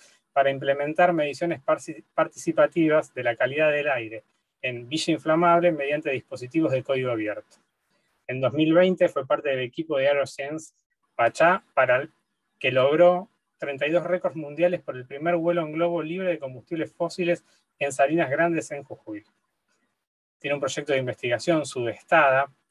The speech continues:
acerca de la visualización de los vientos en el Río de la Plata, como forma parte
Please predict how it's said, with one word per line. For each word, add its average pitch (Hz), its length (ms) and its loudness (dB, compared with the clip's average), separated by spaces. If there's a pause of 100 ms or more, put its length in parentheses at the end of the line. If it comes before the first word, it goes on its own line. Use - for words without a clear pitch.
(160)
acerca 147 380 -2
de 135 40 4
la 127 100 2
visualización 123 560 -6
de 160 80 0
los 131 140 0
vientos 160 380 -4
en 131 80 -8
el 127 140 -6
Río 147 140 -4
de 139 40 2
la 127 140 0
Plata, - 320 -4 (800)
como 131 180 -4
forma 139 340 2
parte 151 500 0